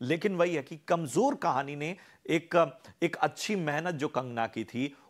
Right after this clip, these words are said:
उस पर पानी फेर दिया। मेरी ओर से अगर देखें बाकी के किरदारों के, तो बाकी के किरदारों में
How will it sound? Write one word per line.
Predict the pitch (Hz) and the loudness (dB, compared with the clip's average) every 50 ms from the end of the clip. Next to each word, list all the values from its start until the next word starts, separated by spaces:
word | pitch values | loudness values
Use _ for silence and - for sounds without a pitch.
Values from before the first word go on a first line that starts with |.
| _ - | _ -4
उस | 160 147 | -4 -2
पर | - - 175 160 | 2 4 4 4
पानी | 147 - - 104 98 101 107 120 120 | 2 2 0 0 0 0 -2 -6 -10
फेर | - - 98 95 92 | -8 -6 -6 -6 -6
दिया। | 87 104 101 95 85 80 - - - _ _ - 120 | -4 0 0 0 0 0 -4 -14 -20 _ _ -14 -10
मेरी | 120 131 143 160 175 196 202 214 220 220 220 - - | -8 -4 -2 0 0 0 0 0 -2 -4 -4 -4 -4
ओर | 170 180 175 | -4 -4 -2
से | - 196 190 | 0 0 0
अगर | 175 160 165 151 | 2 2 0 -2
देखें | 139 156 143 - 175 170 127 | -2 -4 -4 -4 -4 -2 2
बाकी | - 117 113 131 - 196 180 | 2 2 2 2 -2 -4 -6
के | 165 165 | -6 -6
किरदारों | 151 175 160 139 156 151 156 160 | -4 -2 0 4 4 4 4 2
के, | 147 - 175 | -2 -4 -4
तो | 151 - 180 175 | -4 -2 -2 -2
बाकी | 160 127 113 123 127 120 127 127 - 170 151 | -2 -2 0 2 2 4 2 2 0 0 0
के | 175 165 | -2 -4
किरदारों | 170 - 143 135 120 127 123 139 160 165 | -2 -2 -2 0 2 2 2 2 2 -2
में | 160 160 170 180 175 | -2 -4 -4 -6 -6